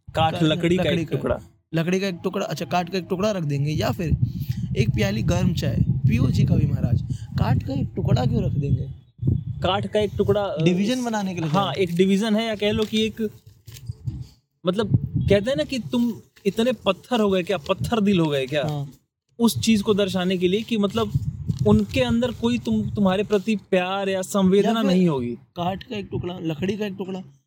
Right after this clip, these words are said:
Speaker 2: हाँ, जैसे डराने के लिए भी तो लकड़ी, डंडा, डंडे के रूप में तो इस्तेमाल होती है उसका टुकड़ा।
Speaker 1: हाँ, मतलब कुल मिला के यही भाव है कि
Speaker 2: हाँ, तुम्हें अलग रखा
Speaker 1: अलग
Speaker 2: जाए।
Speaker 1: रखा
Speaker 2: क्योंकि
Speaker 1: जाएगा, हाँ।
Speaker 2: यहाँ पे कहा भी जा रहा है ना कि, अ,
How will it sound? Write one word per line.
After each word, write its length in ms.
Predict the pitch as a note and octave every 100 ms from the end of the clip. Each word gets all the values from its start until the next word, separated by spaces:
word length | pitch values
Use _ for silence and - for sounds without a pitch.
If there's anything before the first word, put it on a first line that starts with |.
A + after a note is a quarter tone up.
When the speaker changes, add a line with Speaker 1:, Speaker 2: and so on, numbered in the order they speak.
| _ _ G#3
Speaker 2:
हाँ, 360 | A#3 - - _ _ -
जैसे 320 | F3 F#3+ G#3
डराने 420 | F3+ D3+ D3 F3 G#3+
के 80 |
लिए 100 | A3+
भी 60 | G#3+
तो 100 | G#3+
लकड़ी, 520 | G3+ G3 F#3+ G3+ - - F3+
डंडा, 340 | E3 D#3+ F#3+
डंडे 420 | E3+ E3+ E3 F3+
के 60 | F#3
रूप 160 | F3+
में 120 | F#3 F3
तो 60 |
इस्तेमाल 340 | F3 F#3 E3+ D#3
होती 220 | D3 D3+
है 180 | D3 C#3
उसका 420 | - - - D#3
टुकड़ा। 340 | D3 C#3+ C#3 - _ _ _ -
Speaker 1:
हाँ, 280 | - - G#3
मतलब 240 | A3+ G#3
कुल 260 | - B3 A#3
मिला 220 | A3 A3+
के 120 | A#3
यही 240 | G3+ G#3+
भाव 280 | F3+ D#3 D3+
है 160 | C#3+ C#3+
कि 320 | G#3 C#4 - - _ _ _
Speaker 2:
हाँ, 220 | D#3+ D#3 D3+
तुम्हें 220 | G#3+ B3
अलग 380 | G3+ G3+ F3+ -
रखा 280 | F#3+ F3+ -
Speaker 1:
अलग 280 | - G3+ -
Speaker 2:
जाए। 80 | D#3+
Speaker 1:
रखा 300 | D3 - -
Speaker 2:
क्योंकि 220 | F3 G#3
Speaker 1:
जाएगा, 200 | G#3 -
हाँ। 100 | G3
Speaker 2:
यहाँ 160 | E3+ E3+
पे 120 | F#3+
कहा 240 | F3 E3
भी 120 | E3+
जा 160 | F#3 E3
रहा 80 | D3
है 60 |
ना 160 | D3+ F#3
कि, 280 | - F#3+ D#3+ _ _ _ _ _ -
अ, 420 | D3 C3+ D2+ -